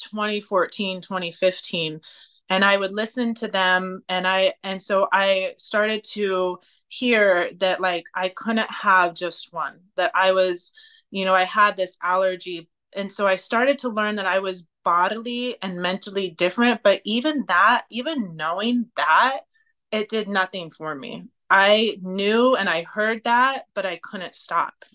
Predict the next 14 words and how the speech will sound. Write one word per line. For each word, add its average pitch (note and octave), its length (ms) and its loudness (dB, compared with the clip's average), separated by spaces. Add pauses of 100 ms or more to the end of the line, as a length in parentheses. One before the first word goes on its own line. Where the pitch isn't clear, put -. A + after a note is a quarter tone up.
(140)
It, F3 240 -2
it F#3 180 -2
did F3+ 220 -4
nothing F3 420 -4
for E3+ 300 -4
me. D#3 120 -10
Self-knowledge F3 760 0
availed D#3+ 340 -4
me D#3 140 -20
nothing. D#3+ 520 -12 (840)
Um, F3+ 600 0 (1200)
so G3 240 0
on G3+ 140 0
page G3+ 320 -6